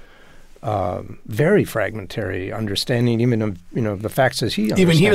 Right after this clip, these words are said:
Speaker 2: doesn't
Speaker 1: them.
Speaker 2: know what, what happened.
Speaker 1: Right,
Speaker 2: <laughs>
Speaker 1: right, or what other people are saying, or
Speaker 2: Right.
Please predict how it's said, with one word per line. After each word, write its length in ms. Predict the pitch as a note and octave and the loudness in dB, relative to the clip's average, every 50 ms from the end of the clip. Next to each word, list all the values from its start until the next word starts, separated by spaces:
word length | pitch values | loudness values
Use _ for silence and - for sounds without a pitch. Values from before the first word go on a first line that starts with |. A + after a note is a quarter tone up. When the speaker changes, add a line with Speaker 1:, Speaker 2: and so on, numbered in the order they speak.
| C#3+ | 4
Speaker 2:
doesn't 80 | C3 B2+ | 4 4
Speaker 1:
them. 80 | A2+ G#2 | 2 2
Speaker 2:
know 40 | G#2 | 0
what, 120 | G#2 F2 F#2+ | -2 -2 -4
what 120 | G2 G#2+ E2+ | -4 -4 -4
happened. 420 | - F2+ E2+ - - - - - - - - - | -2 -4 -6 -6 -10 -12 -12 -16 -18 -8 0 4
Speaker 1:
Right, 340 | G#3+ A3 G3+ C3 - - - - - - F2 | 4 4 4 2 -2 -4 -8 -12 -6 -6 -6
Speaker 2:
<laughs> 220 | - - - - | -4 0 0 2
Speaker 1:
right, 300 | - F3+ F3 C#3+ A2+ - | 4 6 6 6 4 4
or 260 | - E3+ E3 E3 E3 D3+ | 4 6 6 6 6 6
what 200 | D3 D#3+ D3 C#3+ | 6 6 6 6
other 180 | D3 C3+ C3 | 6 4 2
people 260 | C3 C3+ C#3+ - C#3+ | 0 -2 -4 0 0
are 80 | A2+ G#2 | 0 2
saying, 560 | - - - C3+ A2 A2+ C3 F3 G3+ F3+ C3 A2 | 2 0 2 2 2 2 2 2 2 2 2 2
or 140 | G2 F#2+ | 0 0
Speaker 2:
Right. 220 | F#2+ F#2+ F#2 F2 | 0 -2 -4 -4